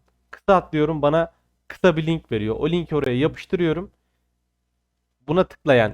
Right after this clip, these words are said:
kişi, e, ilk önce reklam görüyor. Ondan sonra istediğim siteye yönlendirilmiş oluyor. O reklam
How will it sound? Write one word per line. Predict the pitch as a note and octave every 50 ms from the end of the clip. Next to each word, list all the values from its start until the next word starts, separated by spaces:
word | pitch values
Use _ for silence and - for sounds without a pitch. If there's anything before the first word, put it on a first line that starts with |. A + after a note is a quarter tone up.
| - _
kişi, | - F#3 D#3 - D#3 E3 F#3+ F#3+ _ -
e, | - A#2 A#2+ A#2+
ilk | - F#3+ G3 F3 F3
önce | D#3+ C#3+ A#2+ B2 A#2
reklam | C3 C3+ B2+ B2+ F#3+ F#3+ F3+ F3
görüyor. | F3 F3 F3+ G3 G3 - -
Ondan | - D#3+ E3+ F3 F3+ F3
sonra | D#3+ - D3 C3+ B2 A#2 A2 - - -
istediğim | - - - - A#2+ A2+ A2+ A2
siteye | G#2+ - - - A#2 A2
yönlendirilmiş | A2 A2 A2 A2 A2+ A2+ G#2+ G#2 G2 G#2 G#2+ A2 A2 G#2 - -
oluyor. | A2+ B2 D3 F#3 G#3 - _ _ _ _ _ _ _ -
O | - F#3 F#3+ E3+
reklam | F3+ F3+ F3 - F#3+ F#3 F3+ E3+